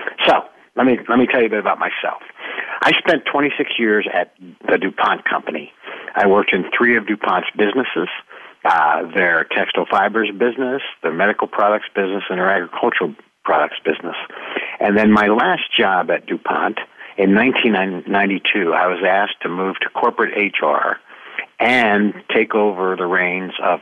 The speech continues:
corporate training with, with the mandate to transform it. The reason the mandate existed was business executives across DuPont thought that a lot of money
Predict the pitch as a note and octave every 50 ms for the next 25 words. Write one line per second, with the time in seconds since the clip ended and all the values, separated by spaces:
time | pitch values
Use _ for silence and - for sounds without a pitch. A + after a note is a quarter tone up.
0 | - - - - G2+ F#2 - - F2 D#2+ - - - G#2 F#2+ F#2 E2 C#2+ - -
1 | - _ _ _ - _ _ - - F#2+ A2 D3 D#3 - - - - - - -
2 | - G2 A#2+ C#3 C#3 - - - - A2+ A2 G2+ G2+ G#2 G#2 G#2 G#2 G#2 G#2 -
3 | D#2+ D#2 D#2 - - - - - - - - - G2 F#2 E2+ D#2+ - - - -
4 | G2+ F2+ D#2+ - - - - - - - - - - - - - - - _ _
5 | _ _ _ _ - - - _ _ - - - - - - A2 A2 G#2+ C#3+ G3
6 | A3 G#3 - F#3+ E3 D3 C#3 C3 B2 A#2 - _ _ _ _ _ - G#2 G2 G#2
7 | A2 B2+ C#3+ C#3+ C3 A2+ G#2+ G2+ F#2+ F#2+ F2+ - - G2+ G2+ - - - - D#2
8 | D2 - F2+ F2 D#2+ E2 D#2 C#2+ - E2+ F#2 F2+ - - - F2+ F2 F#2 B2 D3
9 | C3+ C#3+ D3+ - - A#2+ G2+ - G#2 G#2 F#2 F2+ - - F2 F2+ F2 E2+ F2+ -
10 | - - F2+ E2+ E2 - - - - - - - - - - - - - _ -
11 | - - - - - - _ _ _ _ - - - C#3+ D3 A2 - - - -
12 | - - - - F#2 F2+ E2+ E2+ F2 E2+ F2 F#2 F#2+ F#2 F#2 F#2+ F2 F#2 F#2 F#2
13 | F2+ F2+ E2